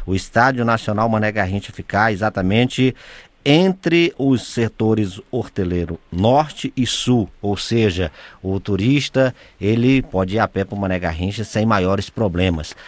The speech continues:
Agora, a, a Copa não se resume somente a estádios, é isso que, é, eu gostaria de chamar a atenção. A questão da mobilidade, ela não é somente pra o, o turista ir, é, a, a, até o estádio.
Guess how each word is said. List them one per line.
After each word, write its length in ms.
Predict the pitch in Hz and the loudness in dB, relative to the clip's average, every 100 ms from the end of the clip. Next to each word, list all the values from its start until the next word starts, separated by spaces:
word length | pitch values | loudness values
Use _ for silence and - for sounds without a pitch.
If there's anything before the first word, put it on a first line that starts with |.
| - | -10
Agora, 560 | 101 107 107 98 82 73 - - _ _ _ | -4 0 2 2 0 -8 -16 -20 _ _ _
a, 480 | 98 107 104 101 98 - | -2 2 2 2 0 -2
a 100 | 120 | -4
Copa 340 | - 156 - | -2 -2 2
não 180 | 135 151 | 2 2
se 120 | - | -2
resume 380 | 117 117 95 117 | 0 0 0 0
somente 560 | 110 110 92 101 107 - | 0 -2 0 -2 -4 -6
a 140 | 113 107 | -4 -4
estádios, 680 | 107 - 95 92 82 78 82 | -6 -4 0 0 -2 -8 -6
é 80 | |
isso 220 | 87 104 - | -4 -6 -6
que, 240 | 123 123 | -4 -4
é, 220 | 107 101 | -4 -6
eu 80 | 95 | -4
gostaria 400 | 95 92 90 92 | -4 -4 -2 -4
de 80 | 92 | -2
chamar 260 | 113 92 95 | -2 0 -2
a 40 | |
atenção. 580 | 95 101 - 101 90 73 - - | -2 -4 -4 -2 -2 -4 -12 -18
A 80 | - | -10
questão 280 | 98 92 107 | -8 -4 -4
da 60 | 101 | -2
mobilidade, 840 | 101 95 87 80 110 135 87 78 - - - | -2 -4 -6 -2 2 2 -2 -10 -14 -20 -12
ela 240 | 90 104 | -6 -4
não 160 | 117 139 | -2 -2
é 80 | 156 | -2
somente 560 | - 135 110 151 151 | -4 0 0 0 -2
pra 320 | 160 135 147 160 | -4 0 0 0
o, 360 | 147 135 131 | -2 -2 -2
o 60 | 127 | -2
turista 540 | 131 101 110 127 143 | -2 0 0 -2 -2
ir, 480 | 113 110 135 277 - | -2 -2 -2 -4 -8
é, 260 | - 101 - | -10 -10 -10
a, 440 | 95 - 98 95 | -10 -10 -10 -10
a, 20 | |
até 220 | 95 110 110 | -8 -2 0
o 100 | 117 | 0
estádio. 560 | - - 104 113 82 | -2 0 2 2 -4